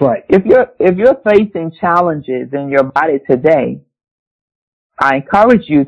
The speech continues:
Speaker 2: to meditate on the love and finished work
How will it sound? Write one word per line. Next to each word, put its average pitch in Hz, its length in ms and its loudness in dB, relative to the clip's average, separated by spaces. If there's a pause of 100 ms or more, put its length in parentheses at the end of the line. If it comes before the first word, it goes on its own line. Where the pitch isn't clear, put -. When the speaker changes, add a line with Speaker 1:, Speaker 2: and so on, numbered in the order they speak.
Speaker 2:
to 147 60 -2
meditate 151 840 -2
on 151 260 -2
the 147 120 2
love 147 600 2 (920)
and 170 460 -2 (140)
finished 262 540 -4
work 131 400 -2